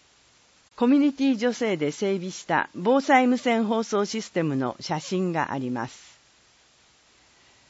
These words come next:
これで市民の広場を終わります。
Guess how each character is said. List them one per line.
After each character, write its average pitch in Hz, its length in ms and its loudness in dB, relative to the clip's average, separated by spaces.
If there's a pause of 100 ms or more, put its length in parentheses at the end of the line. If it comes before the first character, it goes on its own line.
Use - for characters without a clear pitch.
(120)
こ 233 140 2
れ 262 140 6
で 233 260 2 (160)
市 - 180 2
民 262 240 8
の 156 100 4
広 185 300 2
場 185 160 6
を 165 160 0
終 160 80 0
わ 160 160 4
り 143 100 0
ま 135 180 0
す。 - 280 -20